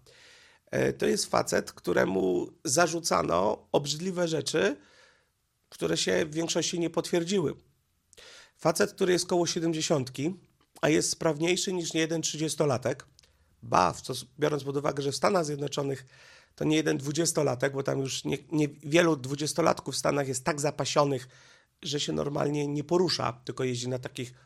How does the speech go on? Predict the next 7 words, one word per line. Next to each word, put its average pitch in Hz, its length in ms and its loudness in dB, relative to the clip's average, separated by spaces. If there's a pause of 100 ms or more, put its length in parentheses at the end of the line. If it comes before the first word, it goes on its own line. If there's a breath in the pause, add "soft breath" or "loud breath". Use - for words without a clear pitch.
(140 soft breath)
wózkach 143 420 -2
elektrycznych. 117 640 -6 (1200 loud breath)
No - 60 -2
to, 170 120 -2
to 185 80 0
jest 170 140 2
siedemdziesięciolatek, 170 1400 0